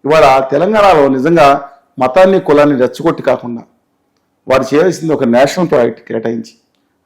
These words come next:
ఐటీఆర్ని నిక్కచ్చిగా అమలు చేసి, అలాగే ఒక ఇవ్వాల్సిన విభజన హామీలు అమలు చేసి,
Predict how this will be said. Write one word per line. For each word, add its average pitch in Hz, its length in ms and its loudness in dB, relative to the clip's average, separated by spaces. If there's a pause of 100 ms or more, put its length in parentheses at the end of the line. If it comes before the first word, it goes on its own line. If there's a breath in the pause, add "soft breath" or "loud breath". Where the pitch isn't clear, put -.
ఐటీఆర్ని 156 640 2 (200)
నిక్కచ్చిగా 165 460 -2
అమలు 123 260 -4
చేసి, 127 220 -10 (680)
అలాగే 165 420 2
ఒక 139 180 -2
ఇవ్వాల్సిన 147 480 0
విభజన 139 300 -2
హామీలు 143 340 0
అమలు 127 260 -6
చేసి, - 200 -14